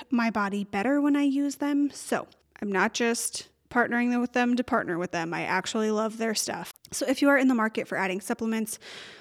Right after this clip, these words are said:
whey protein, plant protein, creatine, a pre-workout, whether it has caffeine or not, they have stimulant and non-stimulant pre-workouts. Definitely suggest Legion. They're one hundred percent transf-,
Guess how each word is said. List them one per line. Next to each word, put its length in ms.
whey 300
protein, 540
plant 360
protein, 720
creatine, 920
a 60
pre-workout, 1000
whether 240
it 80
has 240
caffeine 400
or 100
not, 300
they 60
have 220
stimulant 760
and 260
non-stimulant 1000
pre-workouts. 840
Definitely 500
suggest 440
Legion. 480
They're 240
one 260
hundred 260
percent 280
transf-, 520